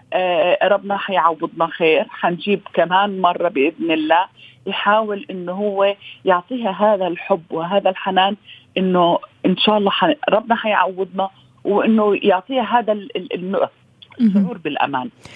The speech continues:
Speaker 1: لكن لو حسسها إني أنا
Speaker 2: مهم.
Speaker 1: زيك، حتوقع أكثر.
Speaker 2: صحيح. طيب، دكتورة حنان، كيف يمكن أن نتفادى أن تؤثر هذه التجربة على الحمل القادم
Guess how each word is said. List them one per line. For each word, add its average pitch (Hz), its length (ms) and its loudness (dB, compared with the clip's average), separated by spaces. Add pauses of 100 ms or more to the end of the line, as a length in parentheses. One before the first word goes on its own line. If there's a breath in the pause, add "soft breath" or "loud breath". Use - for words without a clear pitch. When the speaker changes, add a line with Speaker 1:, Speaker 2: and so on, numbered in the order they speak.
(120)
Speaker 1:
لكن 196 240 -2
لو 196 180 2 (120)
حسسها 208 880 -4
إني 180 200 0
أنا 185 140 4
Speaker 2:
مهم. 180 240 2
Speaker 1:
زيك، 262 200 -2 (600)
حتوقع 160 680 -2
أكثر. - 360 -10 (260)
Speaker 2:
صحيح. - 460 -8 (380 loud breath)
طيب، 247 240 2
دكتورة 220 520 0
حنان، 220 680 2 (380)
كيف - 200 0
يمكن 226 360 6
أن 196 180 4
نتفادى 190 520 2
أن 185 320 2
تؤثر 190 380 0
هذه 185 320 2
التجربة 180 600 2
على 175 260 2
الحمل 185 340 2
القادم 180 580 0